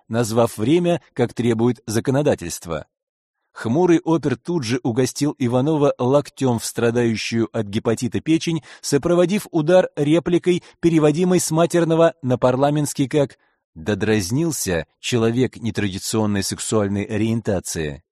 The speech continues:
Бедный налетчик согнулся в поясе и тяжело закашлялся. «Бис!» — захлопала в ладоши театральный критик. «Добавь-ка ты ему еще для ума!» «Сергей, прекрати!» —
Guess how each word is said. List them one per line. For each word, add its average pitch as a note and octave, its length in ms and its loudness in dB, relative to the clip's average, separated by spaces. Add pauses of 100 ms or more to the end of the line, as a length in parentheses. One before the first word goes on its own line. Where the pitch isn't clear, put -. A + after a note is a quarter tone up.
(480)
Бедный D3 420 0
налетчик C#3+ 460 2
согнулся B2+ 560 -2
в - 100 -10
поясе E3 560 0 (100)
и F3+ 120 -8
тяжело C#3 540 0
закашлялся. G2+ 960 -2 (460)
«Бис!» — E3 720 0 (180)
захлопала G#2+ 680 0
в F#2+ 40 -2
ладоши A#2+ 460 0
театральный G2 640 -2
критик. F#2+ 500 -8 (220)
«Добавь-ка F3 640 4
ты - 140 -4
ему F#3 300 2
еще E3+ 420 2 (100)
для D3+ 320 2
ума!» D#3 540 2 (540)
«Сергей, A#2 520 2
прекрати!» — A#2+ 880 0